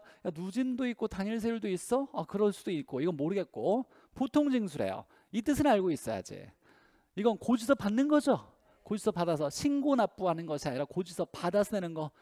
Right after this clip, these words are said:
세 개 중에 고지서 받는 게 뭐야? 재산세 얘기하는 거죠. 그래서 보통징수 방식의 지방세가 뭐냐라고 묻는 거예요. 재산세. 그러면 이 두 개는 뭐예요? 고지서 받아서 내는 거야? 신고해서 내는 거야?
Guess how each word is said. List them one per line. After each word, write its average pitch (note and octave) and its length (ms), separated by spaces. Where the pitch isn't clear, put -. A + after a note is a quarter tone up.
세 C4 320
개 C4 140
중에 A#3+ 240
고지서 A3+ 320
받는 A3 180
게 A3 60
뭐야? C3 320
재산세 F3+ 600
얘기하는 D#3+ 360
거죠. D#3+ 640
그래서 D#3+ 400
보통징수 G#3 840
방식의 D#3+ 800
지방세가 G3 760
뭐냐라고 F3+ 560
묻는 C3+ 300
거예요. B2 420
재산세. C3+ 680
그러면 B3+ 340
이 A3+ 100
두 A#3+ 160
개는 C#4 160
뭐예요? G3+ 480
고지서 A3+ 340
받아서 G3 360
내는 A3 220
거야? G#3 220
신고해서 A3 440
내는 E3+ 200
거야? C#3 240